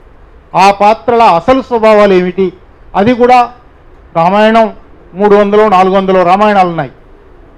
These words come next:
వాల్మీకి రామాయణం అసలు రామాయణం అనుకుంటే, ఆది రామాయణం అనుకుంటే, ఆ రామాయణంలో ఈ పాత్రల చిత్రణ ఎట్లా జరిగింది, ఆ పాత్రలు ఏమిటి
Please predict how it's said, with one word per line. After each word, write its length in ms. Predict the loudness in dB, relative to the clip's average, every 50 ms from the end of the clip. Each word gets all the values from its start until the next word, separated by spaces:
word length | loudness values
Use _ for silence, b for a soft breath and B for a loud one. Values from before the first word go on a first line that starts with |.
| -6 -2
వాల్మీకి 540 | 0 2 2 4 4 2 2 2 2 0
రామాయణం 500 | 0 0 0 0 -2 -2 -2 -2 -2 0
అసలు 380 | 0 0 -2 -2 0 0 2 2
రామాయణం 360 | 2 2 0 0 -2 -2 -2
అనుకుంటే, 440 | -4 -4 -6 -10 -12 -10 -6 -4 -2
ఆది 320 | 0 0 0 0 0 0
రామాయణం 420 | 0 0 0 -2 -2 -4 -4 -6 -8
అనుకుంటే, 540 | -10 -10 -12 -14 -14 -12 -10 -10 -10 -10 -12 -18 -20 -20 -20 -20 -20 -20 -12 -6 -2
ఆ 200 | 0 2 2 2
రామాయణంలో 760 | 2 2 0 0 -2 -2 -2 -2 -4 -4 -4 -2 0 0 0
ఈ 180 | -2 -4 -6
పాత్రల 440 | -4 -4 -4 -4 -4 -4 -4 -4 -4
చిత్రణ 400 | -6 -6 -10 -10 -6 -6 -6 -4
ఎట్లా 240 | -6 -6 -6 -6 -6
జరిగింది, 500 | -4 -6 -8 -8 -12 -12 -12 -12 -12 -12 -14 -20 _ _ _ _ -20 -20 -20 -20 -20 -20 -20 -20 _ _ _ _ -2
ఆ 140 | 0 0 0
పాత్రలు 480 | 0 0 0 0 0 0 0 0 0 2
ఏమిటి 580 | 2 2 2 2 2 0 -2 -4 -6 -10 -10